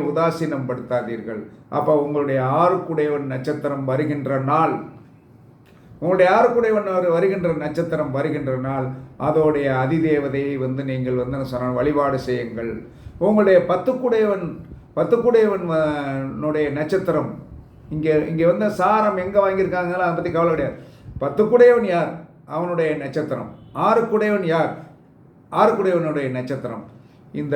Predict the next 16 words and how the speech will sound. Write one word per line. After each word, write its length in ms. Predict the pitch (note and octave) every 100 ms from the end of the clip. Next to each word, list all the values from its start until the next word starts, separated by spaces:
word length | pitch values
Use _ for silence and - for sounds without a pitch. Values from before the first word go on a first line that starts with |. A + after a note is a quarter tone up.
| C3+
நட்சத்திரங்களில் 840 | C#3 C#3 F#3+ E3+ D#3+ C#3 C#3 B2+ B2
என்ன 120 | B2+ B2
சொல்றானா, 360 | A#2+ A#2 A2+ A2+ B2
மூணு, 220 | E3+ F#3 F3 D#3+
மூணு, 160 | E3 D3 C3+ D#3
ஆறு 140 | D#3+ C#3
நட்சத்திரம். 480 | C3+ E3+ E3+ C3 G#2+ - - - - - A#2+
இதில் 220 | A#2 G#2+ A2+ C#3
ஏதாவது 460 | D#3+ E3+ F3+ G3 G3 E3+
ஒரு 120 | D#3 C3
நட்சத்திரத்தில் 720 | C3+ C#3 C3 B2+ A#2+ A#2+ A2 G#2+ - - - - D3+
நீங்கள் 300 | D#3 C#3 C3
வந்து 160 | C#3+
என்ன 100 | C3+ B2
சொன்னானா, 320 | A#2 G#2+ G#2 - A#2+
அதோடைய 380 | B2+ B2 A#2+